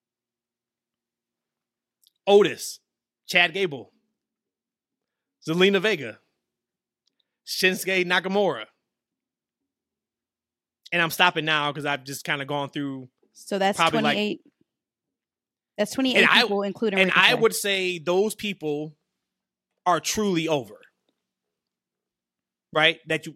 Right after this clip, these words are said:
Speaker 1: you care about 'em, they're, they're, anything they're probably involved in, you kinda care about. Their matches are gonna be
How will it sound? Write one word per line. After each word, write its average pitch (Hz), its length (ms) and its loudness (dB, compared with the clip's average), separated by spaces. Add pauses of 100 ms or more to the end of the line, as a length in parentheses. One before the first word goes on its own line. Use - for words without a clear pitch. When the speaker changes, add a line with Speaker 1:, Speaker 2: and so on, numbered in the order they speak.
(120)
Speaker 1:
you 170 140 -6
care 226 220 2
about 190 260 0
'em, 170 160 -6
they're, 151 240 -2
they're, 143 400 -6 (360)
anything 190 340 -4
they're 165 80 0
probably 170 260 -2
involved 165 380 0
in, 180 180 -4
you 147 60 -10
kinda 170 240 -4
care 180 220 -4
about. 160 380 -4
Their 143 100 -6
matches 156 380 -4
are 160 80 -4
gonna 165 200 -4
be 160 380 -8